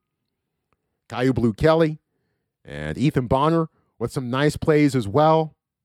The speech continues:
Still not enough. And once Cal remembered, "Hey, wait a minute, we got a, we got a pretty decent running back in the backfield. Oh, wait a minute, Stanford has problems stopping the run, too."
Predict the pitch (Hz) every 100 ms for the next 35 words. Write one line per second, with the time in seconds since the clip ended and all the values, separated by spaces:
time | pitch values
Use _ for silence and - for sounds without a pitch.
0 | _ _ _ _ _ _ _ _ - -
1 | 185 208 196 196 151 73 - - _ _
2 | _ _ _ _ _ _ 76 78 78 95
3 | 127 131 - 139 123 117 - _ _ 117
4 | 123 190 160 135 208 240 151 285 170 101
5 | 151 269 220 120 71 226 175 101 76 _
6 | - 247 156 214 - 120 170 285 135 104
7 | 67 - - 139 117 95 - 98 64 -
8 | _ - 233 247 254 311 160 156 - _
9 | _ _ - 220 339 160 170 175 156 170
10 | 226 - 196 277 311 294 349 294 185 330
11 | 349 170